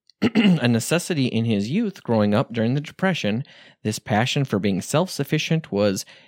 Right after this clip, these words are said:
carried throughout his whole life. This Depression baby was ahead of his time with being green, as evident by the approximately eighty-seven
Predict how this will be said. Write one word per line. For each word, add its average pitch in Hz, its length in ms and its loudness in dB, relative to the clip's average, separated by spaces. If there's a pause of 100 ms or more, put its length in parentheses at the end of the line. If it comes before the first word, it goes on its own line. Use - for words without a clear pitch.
(160)
carried 185 420 -2
throughout 131 600 0
his - 240 -6
whole 151 420 0
life. - 420 -4 (100)
This 104 200 -2
Depression 110 500 2
baby 127 360 2
was 123 140 2
ahead 123 220 2
of 139 60 0
his 139 160 -2
time 127 420 2
with 101 320 -2 (380)
being 123 400 2
green, 107 680 -2 (420)
as 113 260 0
evident 135 500 0
by 101 320 2
the 98 340 0
approximately 110 840 -2
eighty-seven 131 760 0